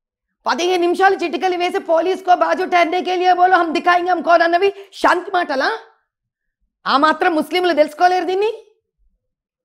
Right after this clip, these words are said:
వాళ్ళు తెలుసుకోవాల్సింది ఏంటి అని అంటే, అసదుద్దీన్ ఈరోజు మాట్లాడే మాటలలో మార్పు వచ్చింది. హిందువులను రెచ్చగొట్టి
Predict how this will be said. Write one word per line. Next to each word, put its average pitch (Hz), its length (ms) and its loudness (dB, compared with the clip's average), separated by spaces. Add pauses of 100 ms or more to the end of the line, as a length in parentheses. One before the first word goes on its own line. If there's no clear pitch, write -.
(400)
వాళ్ళు 220 220 2
తెలుసుకోవాల్సింది 349 920 0
ఏంటి 294 220 -6
అని 254 100 2
అంటే, 240 220 0
అసదుద్దీన్ 302 760 -2
ఈరోజు 285 280 -2
మాట్లాడే 254 560 -4
మాటలలో 226 600 -4
మార్పు 214 500 -2
వచ్చింది. 180 520 -14 (1000)
హిందువులను 370 540 4
రెచ్చగొట్టి 339 960 -2